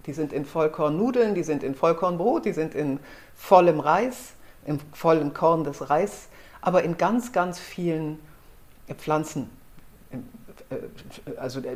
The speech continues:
alles im Grunde, was eine Pflanze ist, hat ganz viele lange Kohlenhydrate. Und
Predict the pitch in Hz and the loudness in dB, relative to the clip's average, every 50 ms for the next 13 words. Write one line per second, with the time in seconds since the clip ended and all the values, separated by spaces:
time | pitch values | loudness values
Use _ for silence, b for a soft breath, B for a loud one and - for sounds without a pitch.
0 | - - 156 190 208 190 - 180 156 147 156 165 170 151 147 131 131 135 - - | -2 2 4 6 6 4 4 0 -2 0 2 0 2 2 2 2 2 -2 -2 -4
1 | 147 135 127 - - - - 135 147 170 180 170 - 165 156 143 151 160 156 - | -4 -4 -4 -6 -8 -2 2 2 2 2 0 -2 0 0 0 0 0 -4 -4 -6
2 | - - - 131 131 131 - - - - 127 127 135 135 - - 131 131 127 127 | -10 -2 2 2 2 2 0 -10 -8 -6 -4 -4 -4 -6 -8 -10 -6 -6 -4 -2
3 | 123 127 135 156 151 135 - B B B B B B B B B - - - - | -2 -2 -2 -2 -4 -4 -6 B B B B B B B B B -20 -20 -16 -6
4 | - 156 160 175 165 151 143 - - - - - 127 - 127 123 | -2 0 2 2 2 0 -4 -6 -10 -12 -12 -12 -12 -10 -10 -10